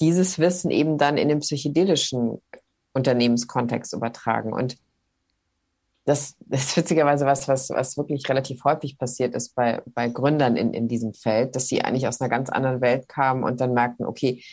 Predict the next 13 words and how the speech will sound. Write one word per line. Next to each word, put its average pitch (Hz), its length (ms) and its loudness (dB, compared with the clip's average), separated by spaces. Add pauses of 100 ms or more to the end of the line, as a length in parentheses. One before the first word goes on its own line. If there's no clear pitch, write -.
(200)
wenn 127 100 0
ich 131 80 0
jetzt 135 180 0
in 120 160 0
dieser 151 340 4
Welt 135 240 4
so 143 140 2
bleibe, 131 460 2
in 190 240 2
dieser 147 180 2
alten 135 320 0
Welt, 139 220 0
dann 139 420 -4